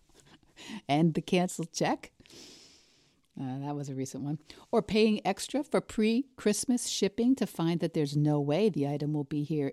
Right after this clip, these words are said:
anytime before New Year's. Or receiving gifts from people of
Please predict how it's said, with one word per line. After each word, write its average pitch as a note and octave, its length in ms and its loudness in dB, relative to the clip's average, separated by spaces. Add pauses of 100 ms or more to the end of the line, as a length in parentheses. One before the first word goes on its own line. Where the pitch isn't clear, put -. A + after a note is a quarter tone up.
(120)
anytime D#3+ 500 0
before D3 300 -2
New C#3 180 2
Year's. G#3 460 -2 (2000)
Or E3+ 380 0 (420)
receiving E3+ 640 0
gifts - 720 -2
from F#3 260 -2
people G#3+ 640 -2
of E3 380 -4